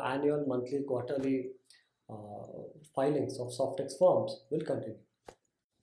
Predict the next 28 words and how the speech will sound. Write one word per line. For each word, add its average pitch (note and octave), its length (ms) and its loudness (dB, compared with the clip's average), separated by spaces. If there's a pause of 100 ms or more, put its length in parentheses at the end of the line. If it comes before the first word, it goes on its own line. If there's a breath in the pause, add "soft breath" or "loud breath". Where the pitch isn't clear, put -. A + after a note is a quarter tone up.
(180)
We F#3+ 140 8
then B3+ 260 12
come G3+ 240 12
to F3+ 120 8
the D#3 420 6 (140)
fiscal G3+ 320 8
laws D3 380 8
that - 140 0
apply. A#2+ 420 -4 (600)
We D3+ 300 4
will G3+ 260 6
have E3 320 8
income F#3+ 400 2
tax G3 400 4
and C3+ 160 -2
we C#3 80 -6 (100)
have C#3+ 240 -4
G A#2 140 -6
S A2 140 -10
T. A2 140 -20 (120)
Under C3+ 240 4
income A3+ 400 4
tax, - 400 -4 (440)
we D#3+ 200 4
typically G3+ 380 4
have F3 280 6
transfer C3 340 4
pricing, F#3 600 6